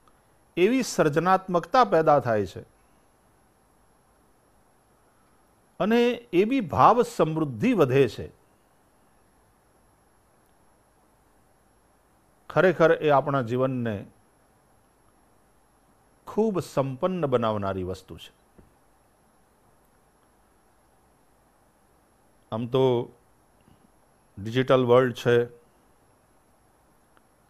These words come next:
ઓનલાઈન બધા જ પુસ્તકો અવેલેબલ છે.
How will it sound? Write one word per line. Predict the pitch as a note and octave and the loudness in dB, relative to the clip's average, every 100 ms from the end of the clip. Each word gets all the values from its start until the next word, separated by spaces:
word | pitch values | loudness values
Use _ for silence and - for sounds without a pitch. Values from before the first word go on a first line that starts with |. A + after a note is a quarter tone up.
| _ _ _ _ _ _ _ _ _ _ A#2 | _ _ _ _ _ _ _ _ _ _ -4
ઓનલાઈન | B2 C3 C3 C3 | -2 2 2 2
બધા | A#2+ B2 | 0 0
જ | B2+ | -2
પુસ્તકો | - B2 - B2 C3+ | -4 -12 -8 -8 0
અવેલેબલ | A2+ A#2 A#2+ B2 A#2+ | 0 2 0 0 -2
છે. | A2 A2+ | -6 -12